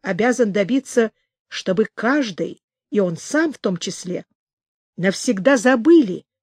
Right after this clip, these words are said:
всё, что здесь случилось. "Сердце моё взывает к тысяче, ибо сегодня мой друг перестал бегать",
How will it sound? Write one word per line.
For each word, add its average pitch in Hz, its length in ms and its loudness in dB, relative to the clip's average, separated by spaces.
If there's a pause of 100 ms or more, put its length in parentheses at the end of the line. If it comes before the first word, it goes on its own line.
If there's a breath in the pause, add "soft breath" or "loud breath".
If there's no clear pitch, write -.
(220)
всё, - 260 0
что - 180 -2
здесь 180 260 -2
случилось. 175 720 -8 (3250)
"Сердце 262 580 4
моё 240 320 4
взывает 220 760 2
к - 80 -18
тысяче, - 720 -2 (840)
ибо 220 240 6
сегодня 269 500 4
мой 269 220 4
друг 240 400 4
перестал 262 580 4
бегать", 202 680 -2